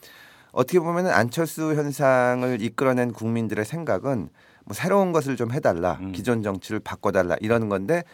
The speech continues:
Speaker 1: 이것은 그냥 기존 정치 세력들이 모이는 것이다.
Speaker 2: 음.
Speaker 1: 이런 식의 그 틀을 만들어 간 건데
Speaker 2: 음.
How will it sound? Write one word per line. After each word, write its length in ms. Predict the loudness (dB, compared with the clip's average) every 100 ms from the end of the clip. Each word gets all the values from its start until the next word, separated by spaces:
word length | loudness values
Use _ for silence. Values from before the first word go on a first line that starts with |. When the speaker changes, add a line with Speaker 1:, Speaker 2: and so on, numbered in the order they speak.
| -20 -10
Speaker 1:
이것은 260 | -4 -2 -2
그냥 200 | 0 -2
기존 680 | -2 0 0 0 -2 -4 -4
정치 280 | -4 -6 -4
세력들이 380 | -2 -2 -2 -4
모이는 380 | 0 2 2 0
것이다. 400 | -4 -2 0 0 -2
Speaker 2:
음. 180 | -10 -2
Speaker 1:
이런 320 | 2 4 2
식의 460 | 0 0 2 2 0
그 520 | -2 0 0 -2 -8 -14 -14
틀을 260 | -6 -2 2
만들어 380 | 2 2 0 -2
간 200 | -4 -6
건데 420 | -4 0 2 0
Speaker 2:
음. 80 | -2